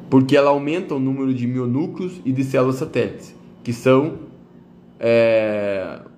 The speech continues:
os principais células que têm receptor androgênico. E é por esse motivo que testosterona não,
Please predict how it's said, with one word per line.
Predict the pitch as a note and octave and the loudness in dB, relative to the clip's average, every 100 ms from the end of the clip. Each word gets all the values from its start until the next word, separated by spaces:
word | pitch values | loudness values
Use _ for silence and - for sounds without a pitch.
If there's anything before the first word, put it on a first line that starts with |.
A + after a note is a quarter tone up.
| - | -18
os | E2+ | -14
principais | - A#2+ A#2+ - A#2+ D3 C3 - - - | -6 -6 -4 0 2 2 0 -6 -14 -6
células | A#2 A#2+ C3+ D#3 | 0 2 2 -4
que | - C#3 F3 G3+ - - - - - - | -10 -8 -8 -10 -18 -20 -20 -20 -20 -6
têm | - C#3 | 2 4
receptor | D3+ - - D3 | 4 0 0 0
androgênico. | D3 E3 C#3+ G#2 - - - - - - - - | 2 0 0 -2 -6 -16 -20 -20 -20 -20 -20 -12
E | G#2+ B2 | 0 0
é | |
por | B2+ C3 | 2 2
esse | C#3 D#3 | 0 0
motivo | D#3+ C3 D#3+ F3 | -4 -2 -4 -4
que | - D#3+ C#3+ - - - - | -6 -4 -4 -8 -18 -20 -10
testosterona | - B2 C3 B2+ B2+ B2+ D#3 | -4 -2 0 2 4 4 0
não, | C3+ B2+ C3 | 0 -2 -4